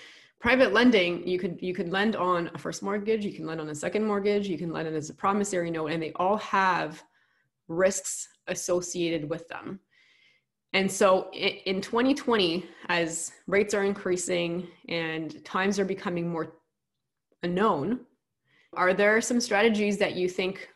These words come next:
would work better than others? And are there maybe some ways that, of lending money that would potentially work better than others?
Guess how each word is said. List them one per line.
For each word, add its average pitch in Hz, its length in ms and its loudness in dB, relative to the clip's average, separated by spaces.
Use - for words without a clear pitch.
would 175 120 -2
work 175 260 0
better 196 280 2
than 220 160 2
others? 165 480 -2
And 165 180 -4
are 160 120 -2
there 165 180 0
maybe 170 240 -2
some 170 260 -4
ways 165 240 0
that, - 220 -8
of 160 140 -4
lending 165 340 -2
money 165 180 -4
that - 160 -4
would 143 160 -8
potentially 160 360 -8
work 151 260 -10
better 151 200 -4
than - 180 -8
others? - 400 -16